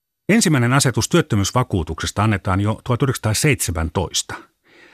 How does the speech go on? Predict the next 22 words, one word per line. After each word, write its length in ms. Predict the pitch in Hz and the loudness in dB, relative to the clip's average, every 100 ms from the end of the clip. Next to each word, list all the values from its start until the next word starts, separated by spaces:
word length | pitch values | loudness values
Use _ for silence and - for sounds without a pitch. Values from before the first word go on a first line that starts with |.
| _ | _
Työttömyyskassat 1040 | - 185 139 120 110 - 156 - 107 - - - | -2 0 2 2 0 0 2 2 2 -2 -6 -10
toimivat 420 | - 107 95 95 - | -2 0 2 0 0
ammattiliittojen 840 | 147 151 104 - 87 82 90 95 | 2 2 0 -2 -4 -4 -2 0
yhteydessä, 720 | 165 - - 98 95 - 98 - - - _ - | 0 0 -2 0 0 0 -2 -6 -16 -20 _ -2
mutta 440 | 123 - 117 117 - _ - 156 | -2 0 2 0 0 _ -2 0
vielä 220 | 180 143 | 2 2
tuhat 240 | 147 139 | 0 0
yhdeksänsataakuusikymmentä 1200 | 156 - 151 139 202 170 110 - 98 101 90 110 101 - | -2 0 -2 -2 0 0 0 0 2 2 0 -2 -2 -2
vähemmän 440 | 165 160 131 110 104 | 2 4 4 2 0
kuin 220 | 123 120 | 0 2
joka 240 | 127 135 | 2 2
neljäs 680 | 139 175 135 87 - - - _ _ _ _ | 2 4 2 -2 -4 -4 -6 _ _ _ _
kuuluu 340 | - 90 80 87 | 0 0 -2 -2
johonkin 440 | 98 82 - 76 | 0 0 -2 -6
kassaan. 500 | 87 - - - - - _ _ _ _ _ _ _ _ _ _ _ - | -4 -2 -4 -4 -12 -20 _ _ _ _ _ _ _ _ _ _ _ -4
Nyt 100 | 147 | 0
sitten 240 | 139 131 | 0 2
mietitään, 500 | 151 147 117 110 107 - | 2 2 0 2 0 0
pitäisikö 500 | 151 143 127 110 107 | -2 0 0 0 0
jokaisen 560 | 113 143 117 98 87 80 | 0 0 0 0 0 0
kuulua 360 | 110 87 78 - - | -2 -2 -4 -6 -2
kassaan. 600 | 160 - - 120 104 | 0 0 0 2 0